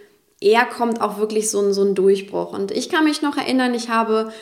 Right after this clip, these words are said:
schon wochenlang meditiert und das war immer irgendwie, naja, ich setze mich hin und bin da einfach ruhig, aber so richtig habe ich keinen positiven Effekt erstmal gemerkt.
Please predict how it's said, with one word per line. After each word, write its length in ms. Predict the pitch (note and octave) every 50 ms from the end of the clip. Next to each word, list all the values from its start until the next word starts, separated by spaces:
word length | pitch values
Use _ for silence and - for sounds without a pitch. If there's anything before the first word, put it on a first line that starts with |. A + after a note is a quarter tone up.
| - - - -
schon 460 | - A#3 A3+ A3 A3 G#3+ G#3+ G#3 G#3+
wochenlang 560 | C4+ D4 - F4 C#4 C4 B3+ C4 C4 - G#3
meditiert 680 | B3 A3+ B3 A#3 A3+ - - A3+ A3 A#3 A3+ A3+ A3+ -
und 100 | - A3+
das 160 | A3+ A3+ A3+
war 100 | A3 -
immer 240 | G#3+ B3+ C4 A#3+ -
irgendwie, 360 | A3 A#3 A#3+ A3 A#3 A#3 A3+ A3+
naja, 400 | A3+ A3 G#3+ G#3 G#3+ G#3+ G#3 -
ich 100 | G#3+ A3
setze 280 | - A3+ A3+ - - A#3
mich 140 | A3+ A3+
hin 260 | - A3+ A3 A3+ A3 -
und 160 | G#3 A3 G#3+
bin 140 | G#3+ A3 A3
da 60 | G#3+
einfach 360 | - G3+ G#3+ A3 A3 G#3+ -
ruhig, 300 | G3 G3+ G3+ G#3 - -
aber 120 | G3+ G3+
so 80 | G3+ G3+
richtig 400 | G#3 A#3 A3+ A#3 A3 G#3+ G#3+ -
habe 140 | A3 G#3+ A3
ich 220 | A3 - - -
keinen 420 | - A#3+ G#3+ G#3+ A3 A3 A3 A3 -
positiven 500 | - C4 B3+ A#3+ A#3+ A#3 A#3+ A3+ A3+ G#3+
Effekt 400 | A3 A3 - C4 B3 B3 B3 -
erstmal 360 | - - - - G#3+ F#3+ F#3+
gemerkt. 460 | G3 F#3+ F#3+ F#3 F3+ F3+ A3 A3